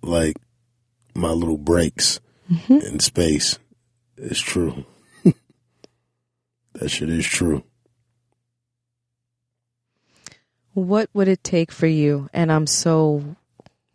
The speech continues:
Speaker 2: ready for a comic response. What would it take for you to trust in developing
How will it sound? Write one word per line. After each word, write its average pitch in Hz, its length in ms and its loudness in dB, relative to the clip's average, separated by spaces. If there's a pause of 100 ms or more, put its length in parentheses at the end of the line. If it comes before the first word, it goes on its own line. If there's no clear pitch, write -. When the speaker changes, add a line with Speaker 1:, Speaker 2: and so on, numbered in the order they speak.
(180)
Speaker 2:
ready 151 340 2
for 143 380 2 (720)
a 165 80 4
comic 160 480 2
response. 143 580 0 (480)
What 180 320 2
would 208 100 4
it 214 120 2
take 175 260 2
for - 160 0
you 151 420 0 (520)
to - 200 -2
trust - 720 -2 (1500)
in 151 480 2
developing 147 920 2